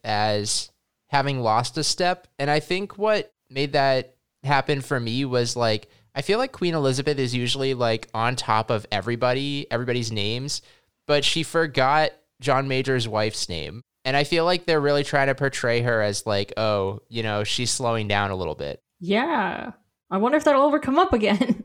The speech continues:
Speaker 2: <laughs>
Speaker 1: All right. So, Carlin,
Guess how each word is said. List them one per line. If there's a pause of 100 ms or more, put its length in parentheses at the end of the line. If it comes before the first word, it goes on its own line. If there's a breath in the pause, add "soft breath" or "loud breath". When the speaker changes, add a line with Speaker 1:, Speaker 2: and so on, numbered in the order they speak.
(240)
Speaker 2:
<laughs>
Speaker 1:
All
right.
So, (300)
Carlin,